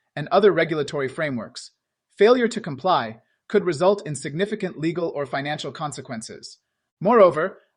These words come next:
Mangata enters a market with well-established decentralized exchanges that already command considerable market shares. While its unique features and solutions to emerging challenges are noteworthy, these entrenched exchanges do pose potential hurdles.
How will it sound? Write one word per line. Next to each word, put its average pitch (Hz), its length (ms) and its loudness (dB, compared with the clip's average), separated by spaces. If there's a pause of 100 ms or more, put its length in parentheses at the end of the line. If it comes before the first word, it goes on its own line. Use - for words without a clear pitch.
Mangata 226 480 2
enters 185 280 -4
a 160 40 -4
market 156 380 -2
with 131 160 -12
well-established 165 800 -2
decentralized 165 760 -4
exchanges 135 680 -8 (240)
that 156 100 -2
already 175 360 6
command 165 360 -4
considerable 180 540 0
market 151 340 -2
shares. 107 400 -10 (500)
While 165 180 6
its 175 160 -4
unique 208 280 -2
features 135 520 -4
and 135 100 -8
solutions 160 540 -4
to 151 100 -8
emerging 165 380 -2
challenges 156 480 -2
are 131 80 -6
noteworthy, 123 600 -2 (440)
these 220 220 -2
entrenched 208 400 -2
exchanges 147 580 -2
do 196 160 -4
pose 147 300 -2
potential 127 420 -8
hurdles. 135 460 -6